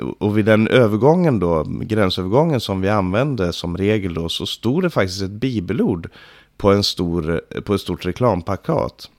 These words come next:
Eller det stod inte ett bibelord, utan det stod bara en referens. Och om jag minns rätt, det kan hända att jag minns fel, men jag menar att det var Ordspråksboken elva och fyra.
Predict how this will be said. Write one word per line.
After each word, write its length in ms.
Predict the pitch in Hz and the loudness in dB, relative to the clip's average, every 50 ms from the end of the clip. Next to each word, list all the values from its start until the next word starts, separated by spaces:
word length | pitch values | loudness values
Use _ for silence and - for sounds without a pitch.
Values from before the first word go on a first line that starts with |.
| _ - | _ -2
Eller 220 | - 113 113 110 107 | 2 2 4 2 2
det 140 | 104 117 | 0 -2
stod 240 | - - - 143 156 | -2 0 4 4 6
inte 180 | 160 135 - 92 | 6 4 2 0
ett 80 | 82 | 0
bibelord, 600 | - 98 95 92 82 - 73 80 82 78 80 - | 2 2 2 2 2 0 -2 -2 -2 -2 -2 -4
utan 260 | - - - - 90 87 | -4 -4 -2 -2 -2 0
det 80 | 101 | -2
stod 280 | - - 87 90 98 98 | -2 -2 0 0 0 2
bara 280 | 92 98 82 78 80 | 2 0 0 0 0
en 180 | 82 85 82 78 - - - - | 0 -2 -2 -4 -8 -12 -20 -12
referens. 1000 | _ - 90 95 - - - 120 147 165 131 - - - 50 - - - - - - _ - - - - | _ 0 0 2 2 2 2 4 4 4 4 2 0 -4 -8 -8 -8 -10 -10 -10 -14 _ -20 -20 -20 -20
Och 380 | - - _ - - - - 131 | -20 -10 _ -2 -2 2 4 6
om 200 | 143 170 180 180 | 6 8 8 6
jag 140 | 160 131 | 6 6
minns 360 | 117 107 101 95 92 - - 87 | 4 4 2 0 0 -2 -2 -2
rätt, 220 | 80 69 - - | -2 -2 -2 -6
det 80 | - - | -8 -10
kan 340 | - - - 185 185 170 | -8 -2 2 2 4 4
hända 240 | 151 143 127 107 95 | 4 4 4 2 2
att 120 | 87 - - | 0 0 -2
jag 100 | 87 90 | -2 -2
minns 260 | 87 85 85 - - | -2 -4 -4 -6 -6
fel, 260 | - 87 80 80 78 | -6 -4 -4 -2 -2
men 260 | 82 95 98 104 104 - | -2 -2 -2 -2 -2 -2
jag 160 | - 98 107 | -2 -2 0
menar 560 | 110 117 143 151 135 107 107 113 131 131 110 - | 0 0 2 2 2 2 2 2 2 0 0 0
att 180 | - 87 - | -2 -4 -4
det 80 | - 98 | -4 -4
var 320 | 85 90 87 - - - | 0 0 0 0 0 -2
Ordspråksboken 1160 | 107 113 98 82 - - - - 85 80 82 80 - - - - 101 101 98 - - 92 85 - - _ | -2 -2 -2 -4 -8 -12 -12 -10 -6 -6 -6 -6 -8 -10 -4 -2 0 0 -2 -2 -6 -6 -6 -6 -4 _
elva 600 | 104 110 95 82 78 78 78 85 87 87 82 80 - - - - - - - _ _ - | 0 0 2 0 -2 -2 -2 0 0 0 0 -2 -6 -12 -20 -20 -20 -20 -20 _ _ -10
och 100 | - - | -10 -8
fyra. 640 | - - 131 127 92 85 95 110 127 95 60 - | -2 0 0 0 2 2 2 4 4 2 0 -2